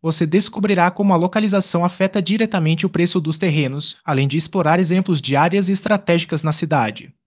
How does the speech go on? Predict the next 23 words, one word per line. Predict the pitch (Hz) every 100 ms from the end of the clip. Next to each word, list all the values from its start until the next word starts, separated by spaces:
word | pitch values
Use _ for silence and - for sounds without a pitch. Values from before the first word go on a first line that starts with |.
| _
Você | 123 160
também | 160 196 190
aprenderá | 202 202 214 214 175
sobre | 160 - 185 202
fatores | - 214 202 185
como | - 202 196
a |
demanda | 175 170 180
imobiliária, | 196 208 190 143 151 196 - -
as | 196 -
tendências | 180 135 156 180 156
do | 165
mercado | 165 180 175 165 160
e | 160
dicas | 147 180 202
valiosas | 165 175 135 135 156 175
para | - 190
aumentar | 185 190 180 160
a | 147
valorização | 147 165 185 190 185 - 139
do |
seu | 131 131
terreno. | - 143 131 120 98 85